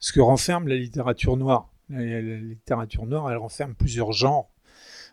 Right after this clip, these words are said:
enfin sous-genres. Il y a le roman policier, c'est, c'est l'enquête de base, il y a un mort et un flic ou une, ou une, une journaliste, et cetera, qui va enquêter dessus.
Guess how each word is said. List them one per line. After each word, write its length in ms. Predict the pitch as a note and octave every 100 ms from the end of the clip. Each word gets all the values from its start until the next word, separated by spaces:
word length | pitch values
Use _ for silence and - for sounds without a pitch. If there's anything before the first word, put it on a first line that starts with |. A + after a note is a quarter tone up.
| -
enfin 120 | -
sous-genres. 880 | - - F3 E3 C3 C#3+ D3 B2 A2+ F3 C#3 -
Il 320 | B2 A#2 A2+ G#2+
y 80 |
a 40 | A2
le 80 | A#2
roman 300 | C3 B2 A#2+
policier, 680 | - A#2 G#2 - C#3+ D#3+ D3
c'est, 340 | - B2 A2
c'est 240 | G#2 B2+
l'enquête 400 | A2 A2 - A2+
de 120 | G#2 G#2
base, 320 | A#2+ C3+ A2+
il 60 |
y 20 | A2
a 60 |
un 340 | A#2 A2 A2 G#2
mort 360 | A#2+ C3+ A#2+
et 240 | A2+ G#2+ G#2+ _ _ _ _ _
un 100 | A#2
flic 380 | - C#3+ C#3+ -
ou 60 | A#2+
une, 380 | A2 G#2+ G#2+ A#2 _ _ _ _ _ _ - _ _
ou 140 | B2 A#2+
une, 500 | A#2 A#2 A2+ A2+ A2+
une 80 |
journaliste, 800 | G#2+ A2 A2+ A2+ A#2+ C3+ B2 -
et 140 | B2 G#2+
cetera, 420 | - - A2 A#2
qui 140 | -
va 100 | A2
enquêter 460 | A#2 G#2+ A#2+ - A#2
dessus. 340 | C3+ - A#3